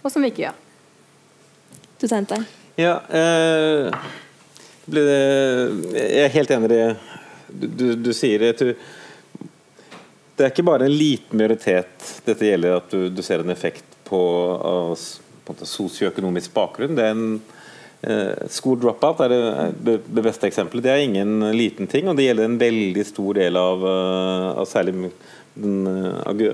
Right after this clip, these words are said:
Speaker 3: av guttene som vokser opp, som, eh, som faller ut av skolesystemet. Eh, og så er det jo spørsmålet, skal vi bare bry oss om det som er dårlig? Som,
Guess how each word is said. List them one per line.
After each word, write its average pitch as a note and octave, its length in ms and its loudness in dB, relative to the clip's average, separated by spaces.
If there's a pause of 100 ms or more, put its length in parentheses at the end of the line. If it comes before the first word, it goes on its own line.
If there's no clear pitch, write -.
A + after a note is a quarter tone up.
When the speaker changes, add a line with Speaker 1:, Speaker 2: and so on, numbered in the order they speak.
Speaker 3:
av G#2 100 -2
guttene F2+ 460 -4
som G#2+ 180 -4
vokser B2 300 -2
opp, - 180 -14
som, A#2 300 -4
eh, A2 180 2
som G#2+ 160 -6
faller G2+ 240 0
ut F#2 80 -6
av F#2+ 80 -8
skolesystemet. F2 720 -6 (460)
Eh, B2+ 340 2 (1080)
og D3+ 160 0
så G3 80 4
er D#3 80 6
det F#3+ 80 2
jo G3+ 80 -8
spørsmålet, E3+ 320 0
skal D#3+ 160 2
vi D#3+ 100 -2
bare B2+ 240 4
bry A#2+ 160 4
oss A#2 140 0
om C3 60 2
det A2 100 2
som B2 100 0
er B2 80 0
dårlig? C#3 320 4 (640)
Som, C3 220 0